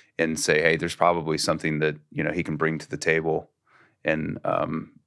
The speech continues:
add value." And, and if, if I was willing to learn what they were, you know, pick up what they were leaving behind. So you, but you asked, sorry, you, you'd asked about, like, the evolution for me as a leader.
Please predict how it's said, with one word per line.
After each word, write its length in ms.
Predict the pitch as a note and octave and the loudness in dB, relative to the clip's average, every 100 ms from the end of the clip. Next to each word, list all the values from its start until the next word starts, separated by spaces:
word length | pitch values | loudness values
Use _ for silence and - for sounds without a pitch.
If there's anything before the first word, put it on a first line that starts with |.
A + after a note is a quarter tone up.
| - | 0
add 200 | E2 D#2 | 2 2
value." 480 | D2+ D2+ D#2+ D#2+ E2 | 2 2 2 0 0
And, 280 | D#2+ D2+ - | -2 -4 -4
and 320 | D2+ D2+ - - _ - - _ | -4 -4 -8 -14 _ -20 -20 _
if, 180 | - - - | -8 -6 2
if 240 | A#2 G2+ | 2 4
I 100 | F2+ | 4
was 200 | E2 D#2+ | 4 2
willing 480 | E2+ E2 D#2+ D#2+ D2+ - - | 2 2 2 0 -4 -10 -10
to 100 | E2 | -2
learn 500 | E2 D#2 D#2 D2 - _ _ | 2 2 2 -2 -8 _ _
what 160 | - D2+ | -4 0
they 120 | E2 | 0
were, 300 | E2 E2 D#2 - | 2 0 -4 -4
you 80 | F2 | -2
know, 60 | |
pick 180 | D#2 F#2+ | 0 2
up 120 | E2 D2 | 2 0
what 120 | C#2 | 0
they 80 | D#2+ | 2
were 120 | D#2+ | 2
leaving 260 | D#2 D#2+ | -2 -4
behind. 380 | D2+ D#2 D#2 D2+ - _ _ _ _ - | -2 -2 -2 -4 -10 _ _ _ _ 0
So 320 | - F#2 D#2+ - | 4 4 2 -8
you, 340 | G2+ F#2+ F#2 F2+ | 0 4 6 6
but 160 | F#2 D2+ | 4 2
you 200 | F2 F#2 | 4 6
asked, 260 | E2 D2+ | 6 2
sorry, 360 | - E2 D#2 D#2 - _ | 2 4 2 -2 -12 _
you, 180 | - F#2+ - | -4 -2 2
you'd 180 | F#2 | 4
asked 240 | E2+ D#2+ - | 4 4 0
about, 220 | E2 D2+ | 0 2
like, 140 | D#2 D2+ - - - | 2 -2 -12 -8 2
the 80 | |
evolution 460 | E2+ E2 D#2 - D#2 | 2 4 -2 -2 -4
for 140 | D2 | -2
me 200 | D#2 F#2 F#2 | 0 2 2
as 100 | E2+ | 0
a 40 | |
leader. 480 | F2 E2+ F2 E2+ - | 0 2 2 0 -2